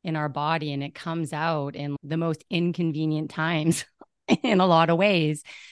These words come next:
And it's scary because it's been there for such a long time and it can feel so overwhelming.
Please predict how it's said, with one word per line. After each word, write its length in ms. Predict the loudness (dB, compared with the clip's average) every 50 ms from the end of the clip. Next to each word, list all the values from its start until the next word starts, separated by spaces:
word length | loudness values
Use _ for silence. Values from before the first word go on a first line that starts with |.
| -20 -20 _ _ _ -8
And 580 | -4 -2 0 0 0 0 0 0 -2 -2 -4 -8 _ _ _ _ _ _ _ _ _ _ _ _ _ _ _ _ _ _ _ _ -6
it's 180 | -4 -4 -4 -6
scary 720 | -10 -6 -4 -2 0 0 0 0 -2 -4 -6 -10 -14 _ _ _ _ _ _ _ _ _ _ _ _ _ _ _ -8 -4
because 360 | -4 -4 -2 -2 -2 -2 -2
it's 160 | -4 -6 -4
been 280 | -4 -4 -2 0 0 0
there 240 | -2 -2 -4 -6
for 160 | -6 -6 -8 -8
such 220 | -6 -8 -6 -4
a 60 | -4
long 300 | -4 -4 -4 -4 -6 -6
time 400 | -8 -8 -8 -8 -6 -4 -4 -4
and 100 | -4 -4
it 80 | -6 -6
can 140 | -6 -6 -6
feel 260 | -6 -8 -8 -8 -8
so 220 | -10 -8 -8 -8 -6
overwhelming. 880 | -6 -8 -8 -8 -8 -8 -8 -6 -6 -6 -6 -8 -8 -10 -14 -16